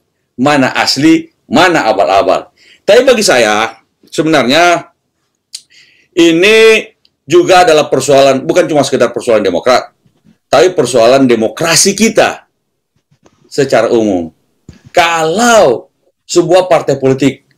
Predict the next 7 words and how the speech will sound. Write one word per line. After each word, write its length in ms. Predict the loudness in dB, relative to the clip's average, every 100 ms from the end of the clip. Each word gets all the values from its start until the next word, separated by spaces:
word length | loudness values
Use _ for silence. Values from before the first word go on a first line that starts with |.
| _
kebetulan 560 | -2 0 2 2 0 0
berseberangan 560 | -2 0 0 0 0
dengan 160 | -2 -2
pemerintah, 560 | 0 0 0 -4 -8 _ _ _ _ _ _ _ _ _ _ -6
kemudian 480 | 0 0 2 2 2
bisa 320 | -2 0 0
di 160 | 0